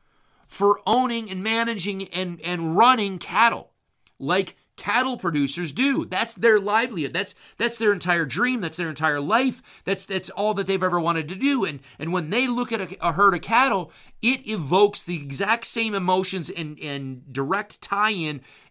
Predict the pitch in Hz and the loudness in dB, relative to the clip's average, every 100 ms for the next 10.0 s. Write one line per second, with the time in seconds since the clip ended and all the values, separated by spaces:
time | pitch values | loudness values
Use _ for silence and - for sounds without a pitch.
0 | - 151 143 143 139 123 123 - 202 220 | -6 -4 -4 -6 -6 -4 -6 -6 0 0
1 | 208 - 220 185 180 143 139 - - 226 | -2 0 2 2 -2 -4 -2 2 2 4
2 | 262 185 117 - - - 190 180 151 202 | 4 2 0 -10 -16 -6 -4 -2 0 0
3 | 190 - 170 202 262 247 196 208 247 226 | 0 0 -2 0 -2 -2 -2 -2 0 0
4 | 190 170 156 151 160 - 135 117 90 - | -2 -4 -4 -2 -2 -2 -4 -4 -6 -14
5 | - - 165 147 123 156 143 101 85 - | -20 -6 -4 -4 0 0 -2 -6 -14 -18
6 | _ _ _ - 151 135 131 151 147 - | _ _ _ -6 -2 -2 -4 -12 -14 -14
7 | - - - - - - - - - _ | -20 -18 -18 -20 -20 -20 -20 -20 -20 _
8 | _ - 208 170 110 - - - _ _ | _ -6 -2 -2 -4 -14 -20 -20 _ _
9 | _ - 226 233 - - - 160 101 87 | _ -2 2 2 2 -2 0 -2 -4 -8